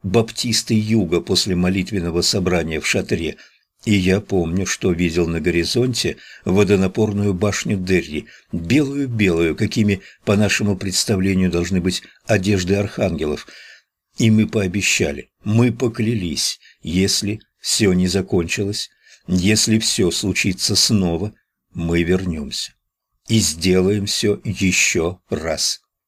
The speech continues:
Остановим это навсегда». «Остановим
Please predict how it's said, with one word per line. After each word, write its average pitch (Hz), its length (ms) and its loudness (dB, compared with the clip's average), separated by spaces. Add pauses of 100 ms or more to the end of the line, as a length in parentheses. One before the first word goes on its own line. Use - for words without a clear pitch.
(120)
Остановим 95 1080 0
это 78 440 -6 (340)
навсегда». 80 1200 -4 (1300)
«Остановим 101 1120 0